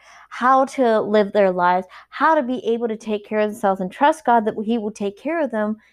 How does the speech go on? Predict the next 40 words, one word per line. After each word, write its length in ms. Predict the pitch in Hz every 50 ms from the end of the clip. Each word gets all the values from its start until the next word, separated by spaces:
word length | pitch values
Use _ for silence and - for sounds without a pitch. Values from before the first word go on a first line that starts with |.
| _ _ _ _ _
if 200 | 247 269 254 -
they're 140 | - 269 262
not 240 | 247 233 208 196 -
meant 260 | 185 175 156 151 - -
to 100 | - 175
marry. 500 | 165 139 - - - 92 101 - 233 220 _ _ _ _ _ _ _ _ _ _ -
And 160 | 226 233 277
that's 160 | 330 339 -
the 80 | 330 262
big 200 | 262 269 247 -
thing 160 | - 240 226
the 80 | 202 202
purity 340 | - 220 214 208 208 202
movement 420 | 196 190 190 190 196 185 175 - -
pushed 260 | - 202 208 - -
a 60 | 233
lot, 240 | 220 208 208 - -
was, 140 | 185 180 -
like, 180 | - - -
marriage, 420 | 180 185 208 240 247 240 240 240 214
marriage, 360 | 208 220 220 208 196 196 190
marriage. 420 | 196 185 143 98 - - 233 - _ _ _ _ _ _ _ _ _ _ -
And 160 | 214 233 240
that 200 | 277 311 - -
was 140 | 226 233 202
the 180 | 196 190 185
ugly 380 | - 190 190 185 185 180 180 175
truth. 280 | - - 185 170 180 -
So 120 | - 190
just 320 | 185 202 214 202 - -
seeing 260 | - 262 262 247 226 202
too 280 | - - 220 220 226
many 280 | 220 214 214 202 196 180
people 440 | - 196 190 185 180 - 175 165 165
just 260 | 175 175 175 - _
do 160 | - 190 196
too 180 | 190 202 190 175
many 220 | 175 175 - 196
stupid 520 | - - - - 202 196 202 190 180 -
things 500 | - - - 50 - - - - - -